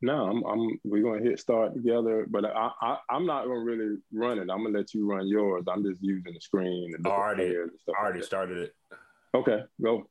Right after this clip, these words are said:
Speaker 1: Who, who
Speaker 2: So
Speaker 1: you wanna talk about? Who went above us?
Speaker 2: Um,
Speaker 1: Who went above?
Speaker 2: well, so, all right, yeah. So I'm gonna talk.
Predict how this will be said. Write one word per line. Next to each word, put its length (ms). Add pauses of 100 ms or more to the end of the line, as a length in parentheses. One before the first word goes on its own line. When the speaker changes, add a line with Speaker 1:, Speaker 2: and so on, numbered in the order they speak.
Speaker 1:
Who, 260 (560)
who 180
Speaker 2:
So 140
Speaker 1:
you 80
wanna 180
talk 220
about? 220
Who 160
went 160
above 400
us? 260 (760)
Speaker 2:
Um, 80
Speaker 1:
Who 260
went 160
above? 140
Speaker 2:
well, 360 (300)
so, 280
all 160
right, 160
yeah. 140
So 160
I'm 100
gonna 120
talk. 380